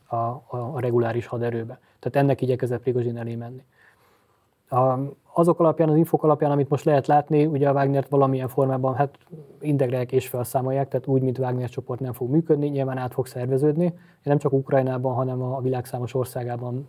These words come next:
folytatnak tevékenységet, amire az orosz érdekek szempontjából szükség lesz a továbbiakban is, tehát itt nem arról van szó, hogy, ö, megsemmisül az egész szervezet,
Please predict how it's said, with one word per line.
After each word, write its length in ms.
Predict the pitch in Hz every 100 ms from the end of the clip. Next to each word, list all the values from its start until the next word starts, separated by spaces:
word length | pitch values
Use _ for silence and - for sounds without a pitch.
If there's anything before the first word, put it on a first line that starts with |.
| _
folytatnak 420 | 131 123 123 120
tevékenységet, 760 | - 123 120 127 123 131 131 131
amire 380 | 127 123 123 - - 135 123 -
az 100 | 127
orosz 200 | 139 131
érdekek 380 | 135 127 127 -
szempontjából 600 | 131 123 131 131 127 127
szükség 340 | - - 131
lesz 200 | 123 123
a 40 | 120
továbbiakban 640 | 120 120 117 120 117 120
is, 140 | 139
tehát 200 | - 120
itt 120 | 127 135
nem 260 | 127 127 123 _ - _
arról 300 | - 123 123
van 160 | 120 120
szó, 180 | - 123
hogy, 220 | 120 -
ö, 40 | 123 123 123 123
megsemmisül 520 | 123 - 127 123 131
az 100 | 120
egész 240 | 123 123
szervezet, 520 | - 123 139 165 175